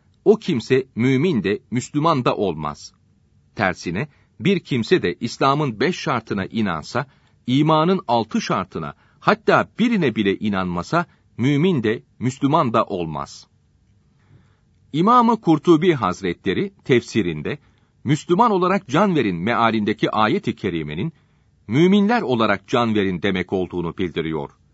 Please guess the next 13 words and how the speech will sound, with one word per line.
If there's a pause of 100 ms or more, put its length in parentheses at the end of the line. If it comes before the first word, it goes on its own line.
(760)
"Müminler
kardeştir"
mealinde (260)
ayet-i
kerimenin
tefsirinde
ise, (960)
"Müslümanlar
kardeştir"
anlamına
da
geldiğini
bildiriyor.